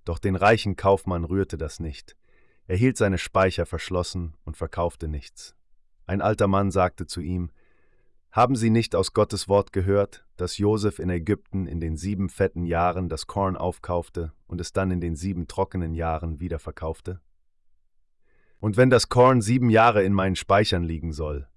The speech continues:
antwortete der Kaufmann, "ich verkaufe es nicht früher, als bis der Scheffel hundert Taler kostet." Die Teuerung dauerte sieben Jahre.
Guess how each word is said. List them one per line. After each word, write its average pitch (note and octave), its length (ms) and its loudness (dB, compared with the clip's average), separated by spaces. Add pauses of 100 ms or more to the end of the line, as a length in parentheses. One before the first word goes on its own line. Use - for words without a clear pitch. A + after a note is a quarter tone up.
(280)
antwortete F#2 540 -6
der E2+ 120 -4
Kaufmann, F2 600 -6 (340)
"ich - 160 -12
verkaufe A2 420 2
es G2 140 -2
nicht G#2+ 220 -2
früher, G#2+ 500 2 (160)
als F#2+ 180 -6
bis - 200 -8
der F#2+ 120 0
Scheffel G#2 480 -2
hundert G#2+ 340 0
Taler F#2+ 340 0
kostet." - 580 -14 (1000)
Die F2+ 100 -10
Teuerung G2+ 540 2
dauerte F2+ 380 0
sieben F2+ 320 -6
Jahre. D2+ 440 -8